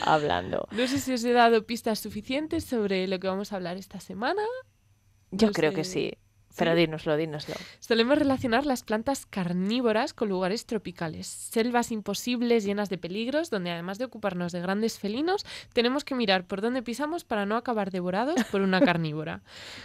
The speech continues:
Speaker 2: Muchas películas nos han vendido la idea de grandes y agresivas fauces vegetales devorando animales de tamaño medio,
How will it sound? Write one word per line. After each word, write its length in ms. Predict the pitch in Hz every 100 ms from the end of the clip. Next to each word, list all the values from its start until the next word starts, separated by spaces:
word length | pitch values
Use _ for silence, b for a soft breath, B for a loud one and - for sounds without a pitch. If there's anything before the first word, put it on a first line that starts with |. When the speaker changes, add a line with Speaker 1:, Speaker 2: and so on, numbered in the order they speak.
| B
Speaker 2:
Muchas 320 | 240 233 302 -
películas 560 | 254 285 277 240 269
nos 180 | 254 208
han 140 | 208
vendido 540 | 214 220 214 226 233 233
la 120 | 196
idea 400 | 196 196 202 226
de 120 | 214
grandes 440 | 190 190 202 214 208
y 60 |
agresivas 560 | 196 196 185 202 196 -
fauces 520 | 190 208 214 233 208
vegetales 580 | 202 - 202 175 196 262
devorando 420 | 226 180 175 180
animales 480 | 180 175 175 196 240
de 80 | 185
tamaño 400 | 165 160 165 170
medio, 380 | 254 302 185